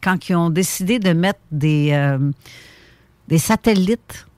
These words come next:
un peu partout, ils disaient que c'était pour avoir Internet à grandeur du monde, comme en Afrique. Ils ont tellement spécifié l'Afrique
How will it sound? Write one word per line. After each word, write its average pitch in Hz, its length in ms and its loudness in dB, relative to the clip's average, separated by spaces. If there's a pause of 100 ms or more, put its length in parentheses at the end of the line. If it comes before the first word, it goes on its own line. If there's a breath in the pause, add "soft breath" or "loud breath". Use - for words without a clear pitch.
(320)
un 180 120 6
peu 202 140 2
partout, 226 460 -2
ils 190 100 0
disaient 165 240 -2
que - 80 -8
c'était 196 260 -2
pour 175 220 -6
avoir 175 280 2
Internet 165 680 0
à 147 140 -2
grandeur 156 440 0
du 147 100 -4
monde, 147 360 0
comme 170 180 2
en 190 160 4
Afrique. - 720 -2 (340 loud breath)
Ils 220 140 4
ont 220 80 2
tellement 294 400 2
spécifié 277 840 -2
l'Afrique - 920 -4